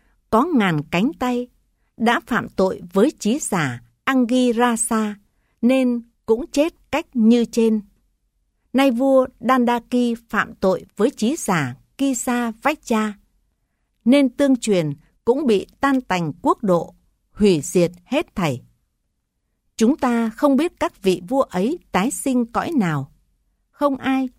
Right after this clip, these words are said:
trừ ngài Sarabanga. Đạo sư của chúng ta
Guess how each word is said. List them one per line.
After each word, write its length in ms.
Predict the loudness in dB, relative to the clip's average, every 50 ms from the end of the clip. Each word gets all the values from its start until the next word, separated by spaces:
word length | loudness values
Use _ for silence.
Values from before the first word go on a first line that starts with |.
| _ 0
trừ 160 | 2 2 2
ngài 380 | 2 0 0 -2 -2 -2 -4
Sarabanga. 1080 | -6 -8 -6 -4 -4 -2 -2 -2 -2 -2 -2 0 0 0 0 0 -2 -4 -4 -6 -10 _ _ _ _ _ _ _ _ _ _ _ _ _ _ _ -8 -2
Đạo 180 | -2 -2 -2 -4
sư 260 | -6 -4 -2 -2 -4 -4 -2
của 120 | -2 -2
chúng 260 | -2 0 -2 -2 -2
ta 300 | -2 -4 -4 -4 -4 -6